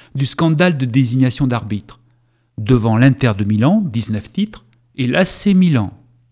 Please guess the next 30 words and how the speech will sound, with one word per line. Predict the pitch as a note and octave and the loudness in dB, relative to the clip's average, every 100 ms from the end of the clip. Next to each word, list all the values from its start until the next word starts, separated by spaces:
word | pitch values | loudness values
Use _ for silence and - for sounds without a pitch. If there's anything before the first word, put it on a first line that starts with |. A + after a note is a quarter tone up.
| - | -10
dix-neuf | A2 A#2+ D3+ D3 | -6 -2 -2 -4
titres | - A#2+ - | -6 -8 -8
aussi. | G2 - G2+ _ _ _ _ _ _ _ _ _ _ | -14 -14 -18 _ _ _ _ _ _ _ _ _ _
On | D#3 | 0
parle | D#3 G#3 F#3+ | 2 2 2
de | D#3 | 2
scudetto, | D3 - A#3+ G3+ F#3+ - A2+ G2 - | 0 2 2 4 2 0 -4 -4 -8
écusson, | B2+ - C3 - G3 G#3+ | -6 -4 -4 0 2 2
pour | A3 C3 | 0 -4
désigner | A2+ B2+ E3 D#3+ F3 | 0 4 4 4 4
les | F#3 | 2
titres | D3+ E3+ D#3+ - - - | 0 -2 -4 -6 -18 -6
italiens | D3 - C#3 D3 E3+ G3 - - - | -6 0 0 2 0 -2 -8 -16 0
en | D#3 | 2
raison | E3+ F3 G3 | 4 4 2
du | D#3 | 0
port | - - G3 G#3+ F3 | -4 2 4 4 2
d'un | C#3+ | 2
écusson | C#3+ - C#3+ - F#3+ | 0 -2 -6 -2 0
aux | F3+ | 0
couleurs | - F3+ F3+ | 0 2 2
de | D#3+ | 2
l'Italie | D#3 D3+ D#3 F3+ E3 | 0 0 0 0 2
durant | D#3 D#3+ D3+ | 2 2 0
toute | - A#3 - | 0 0 0
la | F3 | -4
saison | - D#3 F3 | -2 -2 -2
suivant | E3+ D#3 C3+ | -2 -4 0
le | B2+ | 0
titre. | - G2+ - | -2 -8 -10